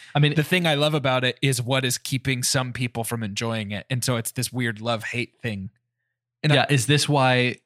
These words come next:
Speaker 1: I'm the only one who thinks Dune will make a billion dollars? Like,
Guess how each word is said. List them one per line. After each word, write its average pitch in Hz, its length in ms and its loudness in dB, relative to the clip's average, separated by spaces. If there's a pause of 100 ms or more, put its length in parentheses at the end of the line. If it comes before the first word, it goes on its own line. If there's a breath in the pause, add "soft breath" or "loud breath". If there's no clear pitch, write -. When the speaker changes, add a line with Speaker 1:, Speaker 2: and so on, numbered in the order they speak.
(640)
Speaker 1:
I'm 127 180 4
the 127 80 6
only 123 160 4
one 117 160 2
who 117 140 4
thinks 110 300 -2
Dune 110 240 2
will 117 80 2
make 113 180 0
a 120 60 0
billion 120 280 2
dollars? 131 500 0
Like, 113 300 -2